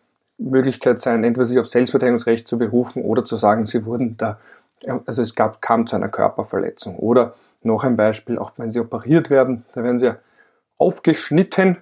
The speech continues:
im wahrsten Sinne des Wortes und auch da haben Sie aber davor eine Einwilligung gegeben, dass solange das de lege artis ist, also nach allen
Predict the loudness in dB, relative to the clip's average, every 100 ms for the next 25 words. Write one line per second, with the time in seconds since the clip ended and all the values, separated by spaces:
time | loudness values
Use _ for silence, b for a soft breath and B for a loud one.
0 | _ -2 2 2 0 -8 0 2 2 0
1 | -2 -2 0 -2 -2 -2 -2 -2 0 0
2 | 0 b b b -2 0 2 2 0 -2
3 | -4 -4 -2 -2 0 2 2 0 0 0
4 | -2 -4 -6 -4 -2 -2 -4 -6 b b
5 | b -2 0 2 2 0 -2 -2 0 -2
6 | -4 -6 -6 -4 -2 -4